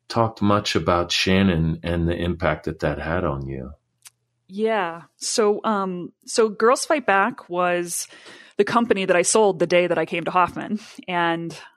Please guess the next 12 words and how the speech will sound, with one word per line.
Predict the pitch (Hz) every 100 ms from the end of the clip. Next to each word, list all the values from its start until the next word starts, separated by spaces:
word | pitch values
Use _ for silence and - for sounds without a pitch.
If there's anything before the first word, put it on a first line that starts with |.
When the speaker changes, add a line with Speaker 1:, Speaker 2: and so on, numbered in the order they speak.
| _ _ - 160 -
Speaker 2:
that | 190 180 202 202
was | 214 190
a |
company | - 180 185 175
that | 165
I |
started | 165 - 170 170 170
in | 165 165
two | -
thousand | 202 185 185 180
one | 160 156 160 170
after | - 156 - 180 170 156